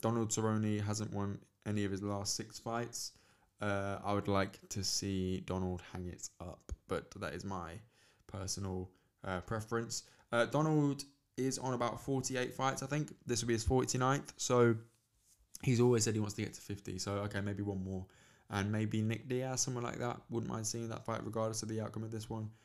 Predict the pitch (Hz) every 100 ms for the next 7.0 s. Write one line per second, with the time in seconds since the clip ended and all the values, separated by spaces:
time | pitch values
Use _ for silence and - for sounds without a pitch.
0 | _ _ - 110 107 104 104 104 104 110
1 | 98 - - 104 101 - - 101 - 110
2 | 104 98 95 101 98 95 95 95 95 _
3 | - 107 90 90 101 - - 101 98 95
4 | 95 92 - 92 - _ _ _ 101 95
5 | 98 - 101 98 98 92 92 98 92 92
6 | - _ _ - _ 123 127 123 123